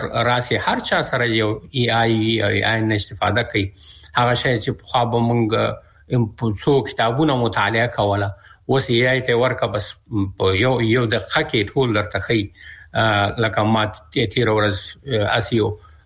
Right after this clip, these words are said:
د-، په ای آی باندې ټیسټ وکړو، یو مکمله مقاله په پښتو کې راته واړوله. ډېر لږ، لږ مشکلات، ستونزې پکې وو. <laughs> نو ما هغه بیا، بیا ما بیرته ای آی ته وویل چې دغه دې، دې، دا سیستم دلته پښتو کې معنا دا ورکوي.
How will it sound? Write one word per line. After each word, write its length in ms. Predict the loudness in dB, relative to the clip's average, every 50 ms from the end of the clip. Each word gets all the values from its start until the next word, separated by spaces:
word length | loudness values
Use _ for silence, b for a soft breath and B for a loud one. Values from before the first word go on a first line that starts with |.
| -8 -6
د-، 400 | -2 0 0 2 2 2 2 0 0
په 60 | 0
ای 180 | 2 2 2 2
آی 140 | 2 2 2
باندې 280 | 0 0 0 -2 -2
ټیسټ 200 | -2 -2 -2 -2 -2
وکړو، 360 | -2 -2 0 0 0 0 2
یو 200 | 2 2 2 0
مکمله 640 | 0 0 -2 0 0 0 2 2 2 2 2 2 2
مقاله 460 | 2 0 0 0 0 0 0 2 0
په 220 | -2 -4 -6 -8 -8
پښتو 220 | -4 -2 -2 -2
کې 80 | 0 0
راته 260 | 0 0 0 0 0
واړوله. 480 | 0 2 0 0 0 -2 -4 -6 -8 -8 B B B B B B -2 0
ډېر 200 | 2 2 4 4
لږ، 200 | 2 2 2 2
لږ 160 | 2 0 0
مشکلات، 480 | 0 0 0 -2 -2 -2 0 0 0 0
ستونزې 380 | -2 -4 -2 -2 0 0 -2 -4 -6
پکې 280 | -8 -6 -2 0 2 2
وو. 120 | 2 0 B B B B B B
<laughs> 280 | B B 0 2 2 4
نو 100 | 4 4
ما 300 | 4 2 2 0 -4 B B B B B -6
هغه 240 | -4 -2 0 0 0
بیا، 280 | 0 0 2 2 2 2
بیا 240 | 2 2 2 2
ما 160 | 2 2 2 2
بیرته 460 | 2 0 0 0 -2 -2 -4 -4 B B B B B -2
ای 140 | 0 2
آی 220 | 2 2 2 2 0
ته 120 | 2 2
وویل 400 | 2 4 4 4 2 2 0 0
چې 160 | -2 -2 -4
دغه 300 | -2 -2 0 0 0 -2
دې، 180 | -2 0 0 0 0 -2 -6 -4 0 2
دې، 280 | 2 2 2 2 2
دا 140 | 0 0 0
سیستم 440 | 0 -2 -2 -2 0 0 0 0 -2
دلته 240 | -2 -2 -2 -4 -6
پښتو 300 | -6 -8 -8 -4 -2 -2 -2
کې 100 | -2 -2
معنا 360 | 0 0 0 2 2 0 2
دا 160 | 2 2 2
ورکوي. 420 | 2 0 -2 -2 -4 -4 -4 -4